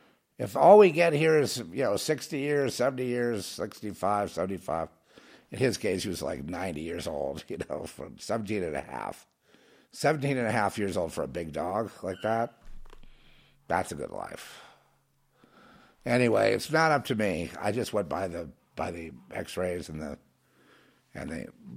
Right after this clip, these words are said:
really the key question for me was, how much longer will he live if, if we don't give this, uh, you know, you know, start giving him treatments and put him in a hospital, which he would hate that. But how much longer would he live? And the an-,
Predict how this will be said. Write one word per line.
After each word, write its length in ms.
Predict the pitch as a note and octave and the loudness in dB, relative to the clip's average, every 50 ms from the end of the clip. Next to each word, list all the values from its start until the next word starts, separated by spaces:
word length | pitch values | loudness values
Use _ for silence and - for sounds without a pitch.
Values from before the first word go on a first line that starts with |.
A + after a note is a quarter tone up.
| - - A2 A2 G#2+ G2 G2 G2+ G#2+ B2 | -14 -12 -12 -10 -10 -10 -10 -4 2 6
really 260 | C#3 C#3+ C3 B2 A2+ | 8 8 8 8 6
the 120 | G2+ G2 | 2 0
key 240 | - - - C3 G2+ | -6 -2 -2 -2 -2
question 360 | - B2 A#2 A2 - - F#2 | 0 0 0 0 0 -4 -8
for 140 | D#2 - F#2 | -8 -6 -6
me 180 | F#2 G2 G2 F#2+ | -4 -4 -4 -4
was, 340 | F2 F2+ E2+ D#2+ - - - _ _ _ _ _ _ _ _ _ _ _ _ _ _ _ _ _ _ _ | -4 -4 -6 -8 -10 -14 -16 _ _ _ _ _ _ _ _ _ _ _ _ _ _ _ _ _ _ _
how 160 | - C3 C#3 C#3+ | 2 2 4 6
much 220 | C#3+ C3 - - | 4 4 4 4
longer 340 | A2+ A2 A2+ A2 G2+ G2+ G2+ | 4 4 4 4 0 -2 -2
will 140 | F2+ F2 F#2+ | -2 -2 -2
he 80 | F#2 | -2
live 360 | E2+ F2+ G#2+ G2+ F#2+ - - - | -2 -2 -4 -4 -4 -6 -10 -12
if, 180 | - G2 - G#2 - - - | -14 -12 -10 -12 -10 -8 -8
if 160 | F#2+ F2+ F2+ | -10 -8 -10
we 320 | G2+ - G2 F#2 G2+ G2 | -10 -10 -6 -4 -4 -4
don't 560 | F2 E2 A#2 G2+ G#2 G#2 G#2+ G2+ - - - - _ _ _ _ _ - - - _ _ _ _ _ _ - - - | -4 -4 -2 -2 0 -2 -2 -4 -8 -12 -14 -16 _ _ _ _ _ -20 -20 -20 _ _ _ _ _ _ -20 -16 -12
give 240 | - - A#2 G#2+ E2+ | -4 -2 -2 -2 0
this, 340 | E2+ G2 F#2+ - - - - | -2 -2 -2 -2 -4 -2 -2
uh, 240 | F2 C#2 C2+ C2+ B1+ - | -2 0 0 -2 -4 -8
you 160 | D#2 F2+ F2+ | -8 -6 -4
know, 80 | D#2 C#2+ | -4 -4
you 180 | A#1+ F#2 F2+ | -6 -8 -8
know, 80 | F2 F#2 | -8 -8
start 340 | - - - F2 F#2+ - - | -8 -6 -4 -4 -4 -4 -4
giving 220 | - G2+ F#2 F2 | -4 -4 -2 -4
him 140 | D#2+ E2+ D#2+ | -4 -6 -8
treatments 540 | - - G2+ G2+ F2 C#2+ D2+ E2 E2 - - | -8 -6 -6 -6 -6 -6 -8 -10 -10 -10 -10
and 120 | D#2 D2+ | -12 -6
put 120 | G2 G2+ F2+ | -6 -4 -4
him 80 | E2 | -4
in 60 | D#2 | -4
a 40 | D2+ | -2
hospital, 460 | D2+ D2+ E2 D#2+ - - - C#2 E2 | 0 0 0 0 -2 -4 -6 -6 -6
which 140 | F2+ F2 - | -4 -6 -6
he 40 | F#2 | -6
would 140 | F2 D#2+ D#2 | -4 -2 -2
hate 240 | F2 E2+ D2+ - - | -2 -2 -4 -4 -6
that. 360 | C2 C2 G#1+ - - _ - _ _ _ - - - - - - _ _ | -6 -6 -6 -8 -12 _ -20 _ _ _ -20 -20 -20 -20 -20 -20 _ _
But 120 | - F#2+ | -6 -2
how 140 | F#2 A#2 A#2+ | 2 4 4
much 200 | B2+ C3 A2+ - | 4 4 0 0
longer 340 | G#2+ G#2 A2 G#2+ G2+ G2 F2+ | 2 4 4 4 2 0 -4
would 160 | D#2 D#2+ D#2 | -4 -4 -6
he 80 | D2+ D#2+ | -6 -6
live? 380 | F2 G#2+ C3 A#2 E2 C2 A1+ | -2 0 2 2 0 0 -4
And 140 | B1 C2+ C2+ | -8 -8 -6
the 160 | D2+ D#2 D#2+ | -8 -6 -6
an-, 200 | D2+ D2+ D#2 C#2 | -6 -6 -8 -10